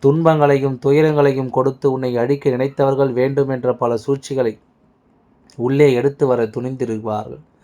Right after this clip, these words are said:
இவர்கள் எல்லோருமே எந்த நாளிலும் எந்த விஷயத்திலும் எந்த ஒரு நிலையிலும் தன்னுடைய வாழ்க்கையில் சந்தோஷத்தை அடைய வேண்டும் என்ற எண்ணம் கொண்டவர்களாக இருந்து விட்டார்களே.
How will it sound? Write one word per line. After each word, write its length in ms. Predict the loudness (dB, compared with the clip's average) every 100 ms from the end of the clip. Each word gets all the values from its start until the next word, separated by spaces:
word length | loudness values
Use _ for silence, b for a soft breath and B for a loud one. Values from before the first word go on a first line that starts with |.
| b b b
இவர்கள் 300 | 0 2 2
எல்லோருமே 560 | 2 2 2 2 2 2
எந்த 240 | 2 2 0
நாளிலும் 480 | 2 2 2 0 -4
எந்த 240 | -4 -2 -2
விஷயத்திலும் 640 | 0 2 2 2 0 -2 -2
எந்த 260 | -4 0 2
ஒரு 180 | 2 -2 -6
நிலையிலும் 540 | -2 0 2 0 -2 -2
தன்னுடைய 420 | -4 -2 -4 -2
வாழ்க்கையில் 640 | 0 2 2 0 -4 -4 -4
சந்தோஷத்தை 640 | -6 -2 -2 -2 -8 -6 -4
அடைய 260 | -4 -2 -2
வேண்டும் 340 | -4 -6 -6
என்ற 200 | -6 -8 -8
எண்ணம் 360 | -8 -8 -8
கொண்டவர்களாக 640 | -8 -6 -6 -2 -2 -2 -4
இருந்து 320 | -8 -8 -8
விட்டார்களே. 600 | -8 -8 -6 -6 -6 -8